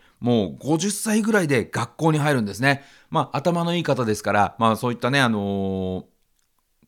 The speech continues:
向上心、工学心というのが非常にあったんですね。で、学んでいくうちに、あのー、天文学を学んでいくうちに、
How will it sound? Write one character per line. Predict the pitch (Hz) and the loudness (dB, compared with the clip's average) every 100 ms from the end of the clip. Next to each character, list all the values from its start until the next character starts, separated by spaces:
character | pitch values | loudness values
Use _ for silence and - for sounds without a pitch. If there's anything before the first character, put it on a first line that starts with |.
| - | -8
向 | 139 151 | -2 0
上 | 139 131 | 2 0
心、 | - 87 76 - | -2 -6 -10 -10
工 | - 156 | -6 -2
学 | 160 - | 0 -2
心 | 123 101 | -4 -4
と | |
い | 95 | -4
う | |
の | |
が | 90 | -6
非 | 110 | -4
常 | 127 | -2
に | 113 | -2
あ | |
っ | 131 | -2
た | 101 | -4
ん | |
で | 80 | -6
す | 107 | -2
ね。 | 127 120 - - - - | -2 -2 -8 -20 -8 -2
で、 | 143 - 120 | -2 -2 0
学 | 139 208 226 | 4 4 6
ん | |
で | 208 | 4
い | 196 | 4
く | 185 | 0
う | 165 | -4
ち | 147 | 0
に、 | 135 117 - _ _ _ | 2 2 -2 _ _ _
あ | 117 | 0
の | 113 104 | 2 2
ー、 | |
天 | 104 175 202 | 0 0 0
文 | 220 | 0
学 | 165 120 | 0 0
を | |
学 | 117 123 | 0 0
ん | 123 | 0
で | 117 | -2
い | |
く | 120 | -4
う | |
ち | 113 120 | -4 2
に、 | 127 90 | 2 2